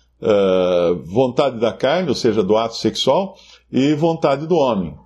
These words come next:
O novo nascimento não entra nenhuma dessas coisas, que são coisas naturais para nascimento de um homem natural. Eh, nós somos nascidos de Deus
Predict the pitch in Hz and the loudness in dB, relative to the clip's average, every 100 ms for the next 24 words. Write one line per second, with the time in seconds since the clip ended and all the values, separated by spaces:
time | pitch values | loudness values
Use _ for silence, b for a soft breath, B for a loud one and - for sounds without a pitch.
0 | _ _ _ _ _ _ 139 139 196 240 | _ _ _ _ _ _ 2 4 2 0
1 | 185 160 143 131 151 190 196 180 151 196 | -2 -4 -2 -2 0 0 0 0 0 0
2 | 196 160 160 190 185 180 175 - 160 147 | 0 0 0 2 0 0 -2 0 0 0
3 | - 175 147 151 147 143 151 151 107 113 | -2 -2 0 0 0 -2 0 2 2 2
4 | 135 143 - b b b _ _ _ 127 | -2 -4 -10 b b b _ _ _ 0
5 | 165 160 143 139 110 123 147 156 135 139 | 0 -2 -4 -2 0 0 -2 -2 0 2
6 | 120 143 147 151 151 127 117 - - b | 0 0 -4 -4 0 0 2 -2 -6 b
7 | b b _ 117 104 104 117 123 - 143 | b b _ -2 0 2 2 0 -2 -2
8 | 131 127 135 123 - - 254 196 123 120 | 0 0 -2 -2 -2 0 0 0 0 0
9 | 120 185 190 - - | 0 0 0 -6 -10